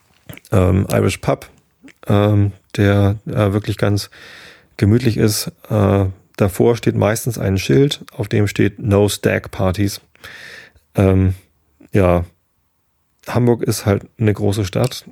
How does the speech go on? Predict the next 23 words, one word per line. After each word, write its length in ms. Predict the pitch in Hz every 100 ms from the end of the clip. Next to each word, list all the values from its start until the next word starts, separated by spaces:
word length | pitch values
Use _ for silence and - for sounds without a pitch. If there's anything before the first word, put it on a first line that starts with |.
| _
und 260 | - 98 98
es 100 | -
gibt 200 | 110 -
wirklich, 520 | - 101 117 - 120 -
wirklich 340 | 110 - 104
viele 200 | - 110
Leute, 460 | 104 95 101 113 110
die 360 | 101 98 98 -
meinen, 360 | 95 98 104
ihren 240 | 110 101 98
Junggesellenabschied 840 | 120 143 104 95 101 92 120 117 - - - - - -
unbedingt 480 | 120 117 107 104
in 180 | - 101
Hamburg 300 | 101 104 95
verbringen 320 | - 101 95
zu 100 | 92
müssen. 300 | 95 95 107
Ich 100 | 107
hab 160 | 123 -
immer 180 | 135 143
den 160 | 120
Eindruck, 540 | 110 113 113 113 113 -
dass 260 | 101 95